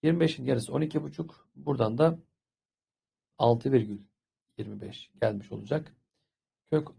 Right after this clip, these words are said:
A da bunların arasında kalır. Alabileceği değerler toplamı istiyor. Bir doğal sayı olduğunu söylediği için üç yazabiliriz, dört yazabiliriz, beş yazabiliriz ve altı da yazabiliriz. Bakın sıkıntı yok. Çünkü altı virgül yirmi beşten küçük olmuş olur.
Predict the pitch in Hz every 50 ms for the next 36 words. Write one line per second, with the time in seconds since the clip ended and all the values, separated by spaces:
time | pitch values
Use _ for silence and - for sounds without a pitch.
0 | _ - 123 110 113 139 139 127 117 104 120 135 143 123 110 107 - - 139 135
1 | - - 107 101 101 101 101 104 - - - _ _ _ _ _ _ _ _ _
2 | _ _ _ - 147 160 160 156 151 139 127 123 127 139 151 165 175 170 - -
3 | _ _ _ _ _ _ 139 139 135 127 120 120 113 107 - - 101 - 101 101
4 | 95 95 - _ - 127 143 135 127 120 110 107 110 110 120 123 120 - 110 107
5 | 101 98 98 95 - - 113 104 101 - - - - - 151 151 - - _ _
6 | _ _ _ _ _ _ _ _ _ _ _ - 135 139 - - - _ _ -
7 | 120 113 104 104 101 95 95 98 98 123 143 143 - - - _ _ 120 - 117
8 | 110 104 - - - _ _ _ - 110 104 104 98 95 98 104 120 143 147 -
9 | - - _ _ _ _ _ _ _ _ _ _ - 101 120 139 - - 147 143
10 | 151 151 147 156 156 165 156 135 165 165 - - - 123 131 127 - 196 196 156
11 | 113 101 95 95 95 - - 117 117 107 101 - - _ - 117 117 - 139 104
12 | 104 - - _ _ _ _ _ _ _ _ - 123 120 135 120 117 117 135 120
13 | 110 110 117 123 110 104 101 - - 160 180 180 - - _ _ _ _ _ -
14 | - - - 107 104 101 - - 113 151 185 196 -